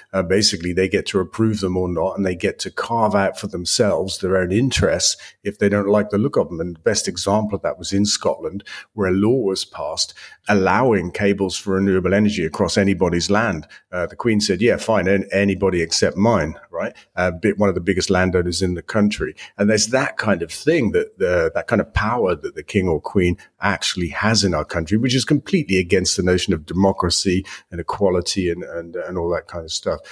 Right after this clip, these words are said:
So there is power, uh, for the king. If I was king, right, or if I was advising him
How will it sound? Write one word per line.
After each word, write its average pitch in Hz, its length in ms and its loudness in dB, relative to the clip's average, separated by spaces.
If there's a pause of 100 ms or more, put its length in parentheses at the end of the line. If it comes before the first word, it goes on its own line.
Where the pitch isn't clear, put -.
(140)
So - 160 -4
there 123 140 4
is 156 140 2
power, 95 400 2 (340)
uh, 95 280 -2
for - 260 -4
the 92 100 -6
king. 101 240 -2 (240)
If 131 180 0
I 160 140 4
was 143 280 2
king, 101 420 -4
right, 127 240 0 (840)
or 104 140 2
if 104 100 0
I 113 120 2
was 101 180 2
advising 104 440 2
him 78 280 -4